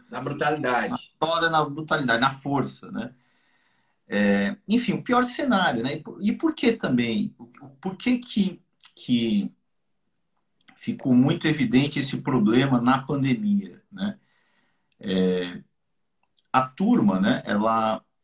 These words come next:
Speaker 2: ela, como o Vitor colocou, né, quando a gente abre um restaurante, né, a demanda, ela acontece, né? É incrível, né? Abre a porta,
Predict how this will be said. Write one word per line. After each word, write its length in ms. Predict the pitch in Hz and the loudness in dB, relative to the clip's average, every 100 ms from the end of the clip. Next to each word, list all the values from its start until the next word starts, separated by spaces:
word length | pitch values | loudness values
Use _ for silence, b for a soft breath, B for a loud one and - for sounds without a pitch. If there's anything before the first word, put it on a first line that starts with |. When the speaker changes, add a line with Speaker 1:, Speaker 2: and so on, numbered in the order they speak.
| _ | _
Speaker 2:
ela, 920 | 87 95 101 104 101 101 95 92 92 - _ _ - | -6 -2 0 2 2 2 0 -4 -8 -14 _ _ -4
como 180 | 127 | 0
o 20 | 135 | 2
Vitor 300 | 139 135 - | 2 2 0
colocou, 480 | 123 107 - 156 | 0 0 2 4
né, 80 | 107 | 4
quando 220 | 101 139 | 0 -4
a 40 | 160 | -4
gente 280 | 151 - 139 | -4 0 2
abre 200 | 120 110 | 2 0
um 20 | |
restaurante, 760 | 110 104 101 101 147 151 - 90 | -6 -6 -6 -2 -2 -4 -10 -8
né, 120 | 107 | -6
a 100 | 123 | -4
demanda, 400 | 123 139 139 202 | -6 -6 -6 -6
ela 120 | 240 | -6
acontece, 640 | 294 311 - - - - | -8 -12 -8 -6 -8 -10
né? 220 | - - - - - - - | -18 -18 -18 -20 -20 -20 -20
É 140 | - 123 | -14 -10
incrível, 600 | 135 - 165 185 - - | -10 -2 2 4 2 0
né? 120 | 123 | 0
Abre 220 | 190 185 | 0 0
a 60 | 156 | -2
porta, 460 | - - 180 - | -4 -6 -6 -8